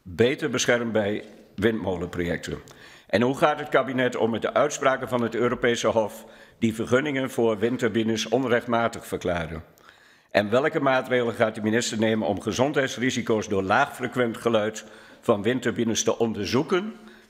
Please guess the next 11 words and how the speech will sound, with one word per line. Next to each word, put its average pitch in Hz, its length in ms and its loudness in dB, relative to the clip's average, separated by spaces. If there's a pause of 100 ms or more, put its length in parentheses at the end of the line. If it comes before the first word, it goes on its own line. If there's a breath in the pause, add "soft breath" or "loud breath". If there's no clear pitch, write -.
en 131 180 4
te 131 100 -4
beperken? 104 540 -2
Want 92 220 -4
het - 140 -4
is 104 160 0
niet 101 160 0
eens 101 260 -2
onderzocht 101 540 0
nog. - 340 -16 (1160)
En 117 240 2